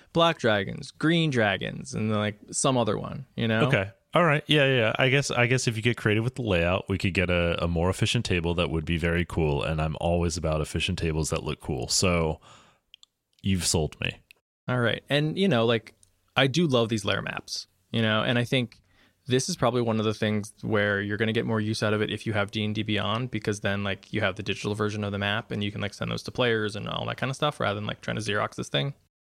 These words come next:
Speaker 1: Um, but we know that they have people who can do great layout. So, you know, give me my multi-use <laughs> table.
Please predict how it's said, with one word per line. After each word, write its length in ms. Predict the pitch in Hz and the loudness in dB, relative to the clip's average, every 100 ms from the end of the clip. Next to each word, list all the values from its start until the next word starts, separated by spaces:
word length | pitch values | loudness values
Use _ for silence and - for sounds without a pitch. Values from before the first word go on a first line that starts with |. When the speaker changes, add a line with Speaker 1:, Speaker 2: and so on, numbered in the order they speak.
| _ - | _ -6
Speaker 1:
Um, 280 | 120 117 110 | -2 0 0
but 220 | 127 147 - - - | 0 0 -2 -10 0
we 180 | 135 | 2
know 160 | 147 170 | 4 4
that 100 | 160 | 4
they 60 | 135 | 2
have 100 | 135 | 2
people 200 | 175 127 | 2 2
who 80 | 123 | 2
can 100 | 117 | 2
do 80 | 123 | 2
great 240 | 120 113 | 2 2
layout. 340 | 120 117 - - _ _ _ | 2 0 -2 -8 _ _ _
So, 440 | - 110 104 104 113 _ _ _ _ _ _ - | -4 0 0 -2 -6 _ _ _ _ _ _ -4
you 100 | 110 | -2
know, 280 | 104 104 104 - | 0 -2 -6 -2
give 100 | 117 | 0
me 80 | |
my 120 | 117 113 | 2 2
multi-use 480 | 113 - 107 107 | 0 0 -2 -2
<laughs> 20 | - | -2
table. 420 | - 139 120 | 0 0 -2